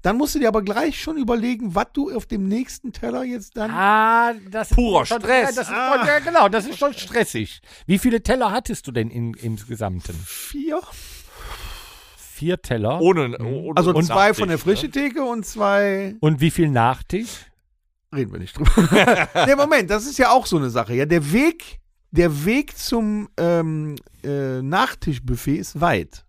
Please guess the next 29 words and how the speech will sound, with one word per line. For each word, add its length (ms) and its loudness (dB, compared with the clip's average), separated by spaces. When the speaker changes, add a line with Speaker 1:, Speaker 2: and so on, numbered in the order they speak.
Speaker 2:
Mhm. 360 -4
Meinst 240 -4
du, 40 4
hast 140 -2
du 80 -6
schon 280 -2
wieder 160 2
die 100 -4
Kalorien 540 -2
<laughs> 0 -
abtrainiert? 520 0
Speaker 1:
Nein, 220 4
aber 280 4
bevor 580 0
du 160 0
nachher 520 2
mit 280 -2
was 260 -2
zurückkommst 580 -2
und 100 -6
denkst, 180 -4
„Ach, 140 -10
hätte 160 -2
ich 100 -10
mal 160 -2
das 140 -4
andere 340 -4
noch 140 -4
mitgenommen“, 640 -4